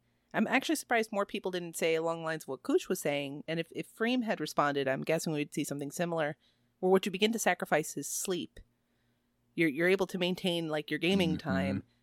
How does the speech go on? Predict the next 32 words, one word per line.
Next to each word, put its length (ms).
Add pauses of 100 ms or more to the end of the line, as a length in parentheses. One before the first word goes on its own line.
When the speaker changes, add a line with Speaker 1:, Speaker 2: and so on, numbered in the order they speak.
(180)
Speaker 1:
but 100
it's 60
'cause 180
you're 80
pushing 440
later 280
into 240
the 180
evening 260
to 100
make 140
sure 120
you 180
have 260
that 160
couple 320
hours 520 (520)
to 340 (240)
get 160
your 140
gaming 420
in. 380 (520)
And 180
we, 180
we 140
start 260
to 80
prioritize 540
that 180
as, 300 (340)
you 100
know, 100